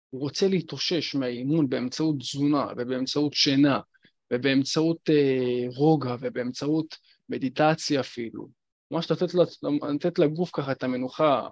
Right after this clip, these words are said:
המגיעה לו, ואז הוא מגיע לאימון הבא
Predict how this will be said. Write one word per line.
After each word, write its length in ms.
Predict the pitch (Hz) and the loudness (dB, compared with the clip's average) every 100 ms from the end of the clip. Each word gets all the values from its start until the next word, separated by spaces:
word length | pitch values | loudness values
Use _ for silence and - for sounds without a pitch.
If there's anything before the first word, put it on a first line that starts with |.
| - | -10
המגיעה 640 | 117 120 131 131 135 110 - | -8 -4 -6 -2 -2 -2 -4
לו, 240 | 139 214 - _ _ _ _ _ - | -6 -6 -10 _ _ _ _ _ -2
ואז 160 | 190 | 0
הוא 80 | 226 | 0
מגיע 220 | 220 220 | 0 0
לאימון 380 | 226 220 226 233 | 2 2 0 0
הבא 280 | 226 220 233 | 0 0 0